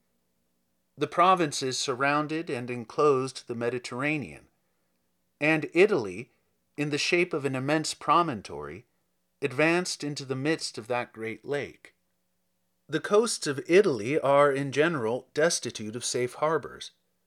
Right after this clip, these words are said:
But human industry had corrected the deficiencies of nature, and the artificial port of Ostia in particular, situate at the mouth of the Tiber, and formed by the Emperor Claudius,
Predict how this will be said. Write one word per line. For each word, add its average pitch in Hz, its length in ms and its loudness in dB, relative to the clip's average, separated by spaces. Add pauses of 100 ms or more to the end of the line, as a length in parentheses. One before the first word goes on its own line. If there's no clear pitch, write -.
(460)
But 156 160 4
human 196 400 2
industry 165 640 0
had 143 140 -4
corrected 143 540 0
the 127 80 -6
deficiencies 120 680 -6
of 107 80 -10
nature, 139 540 -6 (640)
and 156 180 2
the 160 140 2
artificial 180 580 2
port 147 320 2
of 120 220 -6
Ostia 107 600 -4
in 107 160 -10
particular, 92 640 -10 (580)
situate 165 560 2
at 156 140 -8
the 123 80 -6
mouth 127 360 -4
of 110 120 -8
the 104 100 -10
Tiber, 135 580 -6 (280)
and 120 180 -8
formed 143 440 -2
by 117 180 0
the 110 180 -6
Emperor 110 440 -8
Claudius, - 640 -8